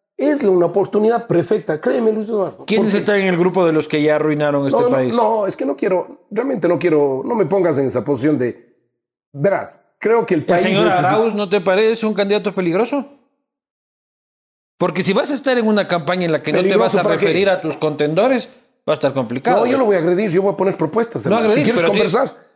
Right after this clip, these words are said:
Speaker 1: si quieres conversar de cómo salvar al país, yo no me voy a pasar
Speaker 2: Vamos
Speaker 1: cuatro
Speaker 2: a,
Speaker 1: años.
Speaker 2: vamos a ir, vamos
Speaker 1: Pero
Speaker 2: a ir también a eso,
Speaker 1: ya,
Speaker 2: pero,
Speaker 1: pero, pero, Luis
Speaker 2: entonces
Speaker 1: Eduardo.
Speaker 2: no vas a tener opiniones sobre
Speaker 1: Sí.
Speaker 2: otros candidatos.
Speaker 1: No, ¿por qué? Porque si me paso viendo al uno, al otro, al otro, al otro,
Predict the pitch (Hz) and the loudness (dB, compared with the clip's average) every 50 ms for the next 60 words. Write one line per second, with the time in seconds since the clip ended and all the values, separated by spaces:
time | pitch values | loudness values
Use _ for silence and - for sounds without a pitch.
0 | _ _ - - 151 - 254 269 - - 214 208 202 208 190 220 302 294 262 233 | _ _ -6 -4 -2 -2 -2 -2 0 -2 0 0 0 0 0 0 0 0 0 0
1 | 175 - - 233 240 214 - 180 185 190 240 247 208 190 131 - 185 185 202 220 | -2 -2 0 -2 -2 0 0 -2 0 0 0 2 2 0 0 0 0 0 0 0
2 | 208 180 147 107 - - _ _ _ _ - 180 233 254 240 214 175 208 214 208 | -2 -2 -4 -4 -8 -12 _ _ _ _ -2 0 0 2 0 0 2 0 0 0
3 | - 196 190 - 214 202 240 226 220 202 202 202 180 180 202 208 208 220 - 208 | 0 -4 -2 0 0 0 2 0 0 0 2 2 2 2 2 2 2 2 0 0
4 | 190 202 202 214 202 180 196 175 220 254 247 240 202 202 208 214 - 196 190 202 | 0 0 0 0 0 -2 -2 0 0 0 2 2 2 0 0 0 0 -2 0 0
5 | 196 185 190 208 - 185 196 165 156 170 165 - 180 175 175 170 170 - - 180 | -2 -2 -2 0 0 0 0 0 0 2 2 2 2 2 2 0 0 -2 -4 0
6 | 170 170 190 185 - 190 214 202 190 226 240 254 226 233 202 226 220 233 226 202 | 2 2 2 2 2 2 2 2 2 2 2 0 0 0 0 2 2 2 2 0
7 | 196 196 214 220 226 202 190 190 190 202 196 208 190 - 196 185 180 180 180 - | -2 0 0 0 0 0 2 2 2 2 2 0 0 0 0 0 2 0 0 0
8 | 139 156 190 202 175 - - 196 170 226 220 - - 120 151 147 - 170 160 151 | 0 0 2 2 0 0 -2 -2 -2 -2 -4 -4 -4 -6 -4 -2 0 0 0 0
9 | - - 147 - - 196 165 180 190 196 202 185 151 151 151 185 220 208 165 147 | 0 -2 -2 -2 -2 -2 -2 0 0 0 0 2 2 2 2 2 2 2 2 2
10 | 139 151 185 208 165 - 156 143 147 185 214 208 - 160 156 160 202 214 156 - | 2 2 2 2 0 -2 -2 0 2 2 0 0 0 0 2 2 2 0 0 0
11 | 180 180 - - | -2 -4 -4 -6